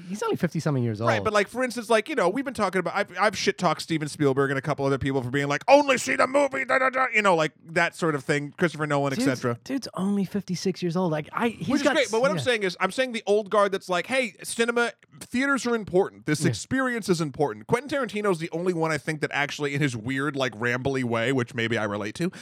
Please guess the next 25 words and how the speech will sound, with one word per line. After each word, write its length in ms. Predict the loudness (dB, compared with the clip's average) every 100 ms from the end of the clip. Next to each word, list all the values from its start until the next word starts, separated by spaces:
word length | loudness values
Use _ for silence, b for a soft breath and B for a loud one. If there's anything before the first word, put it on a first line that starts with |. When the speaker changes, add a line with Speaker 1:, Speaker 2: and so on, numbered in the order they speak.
| B B -2
Speaker 2:
uh, 400 | 2 2 2 -2 -12 -18 -8 -2
gets 300 | 2 2 0
that 220 | -2 0
idea 420 | 0 -2 0 0
across 460 | 0 -2 -2 -2 -4
in 60 | -4
a 20 |
way 220 | -2 0
that 120 | -2
I'm 100 | -2
like, 300 | -2 -4 -6 _ _ -2 0 2
"Yeah, 260 | 0 -2 -8
like, 240 | -2 0 2
Speaker 1:
Yeah. 100 | 0
Speaker 2:
I 140 | 0
see 340 | -2 -2 0
it." 140 | 2 0 b b b b -6
To 80 | -6
go 280 | 2 4 4
Speaker 1:
He 40 |
Speaker 2:
to 80 | 0
this 480 | -6 0 2 2 -2
man's 440 | -2 -2 -2 -4
film 360 | -2 -2 -2 -6 _ -6
Speaker 1:
Yeah, 280 | -2 -2